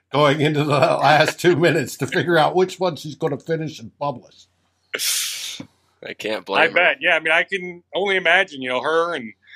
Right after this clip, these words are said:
Speaker 3: Ben Goessling and Chris Thomason and those guys just, you know, having to file, you know, pretty quick after the game that, that those outlets, E S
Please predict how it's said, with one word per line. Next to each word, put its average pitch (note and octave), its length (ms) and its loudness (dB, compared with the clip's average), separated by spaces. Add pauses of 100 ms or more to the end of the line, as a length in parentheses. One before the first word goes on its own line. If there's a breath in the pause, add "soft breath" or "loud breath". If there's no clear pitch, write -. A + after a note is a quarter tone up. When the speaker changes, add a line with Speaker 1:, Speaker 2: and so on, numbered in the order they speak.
(280 loud breath)
Speaker 3:
Ben D#3 180 2
Goessling E3+ 480 0
and C3+ 120 -10
Chris F3 200 -4
Thomason E3 520 -2
and E3 100 -4
those E3 180 0
guys D#3+ 460 2
just, C3+ 300 -10
you C#3+ 80 -4
know, C3+ 100 0
having D3 320 -2
to C3+ 80 -10
file, C#3 560 0 (420)
you C3 80 -4
know, B2 120 0
pretty D3 240 -4
quick - 320 0
after D3 240 0
the B2 80 -8
game C#3 360 0
that, A#2+ 200 -6
that B2+ 140 -6
those C#3+ 180 -2
outlets, C3 440 0
E C3 80 0
S C3 120 -2